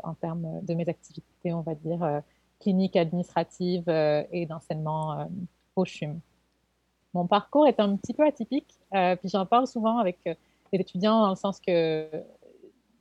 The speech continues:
des fois, on, on n'a pas nécessairement, euh, une idée très claire de ce qu'on veut faire tout de suite, ou on a des intérêts pour différentes choses, puis on est des fois poussé en médecine à avoir une trajectoire très linéaire et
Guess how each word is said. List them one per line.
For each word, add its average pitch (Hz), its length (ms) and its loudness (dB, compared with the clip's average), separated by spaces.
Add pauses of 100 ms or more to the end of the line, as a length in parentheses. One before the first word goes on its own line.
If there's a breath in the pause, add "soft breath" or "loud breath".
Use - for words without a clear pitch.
(100)
des 190 60 -4
fois, 202 360 6
on, 185 220 0
on 170 80 -6
n'a 170 100 -4
pas 196 120 0
nécessairement, 190 720 -2
euh, 165 200 -2 (160)
une 175 100 -2
idée 180 140 0
très 185 220 -6
claire 180 380 0
de 185 60 -4
ce - 80 -12
qu'on 175 120 -8
veut 160 220 -6
faire 175 260 2
tout 185 100 -12
de - 60 -12
suite, 220 540 2
ou 175 160 -2 (340)
on 180 80 -4
a 165 80 -2
des 165 120 0
intérêts 175 300 0
pour 170 200 -2
différentes 180 500 -4
choses, 196 800 2
puis 170 280 -10
on 160 140 -10
est 160 60 -4
des 160 120 -4
fois 190 480 4
poussé 196 380 0
en 190 40 0
médecine 185 440 -2
à 165 80 0
avoir 175 260 0
une 165 140 -6
trajectoire 175 560 0
très - 180 -2
linéaire 175 720 0
et 170 180 -2